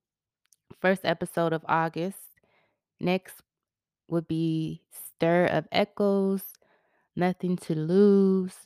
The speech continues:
Beauty and the Beast, The Fugitive, Set It Off. And then,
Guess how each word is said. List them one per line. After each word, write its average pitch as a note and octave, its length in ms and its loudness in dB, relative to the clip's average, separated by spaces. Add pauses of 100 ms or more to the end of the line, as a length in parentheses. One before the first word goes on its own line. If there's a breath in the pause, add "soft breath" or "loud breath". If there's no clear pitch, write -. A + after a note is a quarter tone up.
(240)
Beauty F3+ 420 -2
and D#3 240 -4
the D3 260 -6
Beast, F3+ 360 -2 (720)
The D#3 180 -8
Fugitive, F#3+ 800 0 (840)
Set E3 180 -4
It E3+ 140 -2
Off. - 280 -2 (1600)
And D#3+ 340 -6
then, A3 760 -2